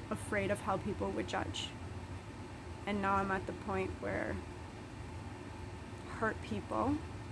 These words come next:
will say hurtful things, and people that support you will stand by you. Even if they don't agree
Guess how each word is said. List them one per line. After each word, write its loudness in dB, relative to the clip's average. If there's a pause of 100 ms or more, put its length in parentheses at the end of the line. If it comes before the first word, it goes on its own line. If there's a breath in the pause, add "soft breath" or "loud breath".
(260)
will 0
say 0
hurtful -2 (100)
things, 0 (1120)
and 4 (500)
people 0
that 6
support 0
you 8 (800)
will 6
stand 8
by 8
you. 4 (560)
Even 12
if 8
they 12
don't 12
agree 8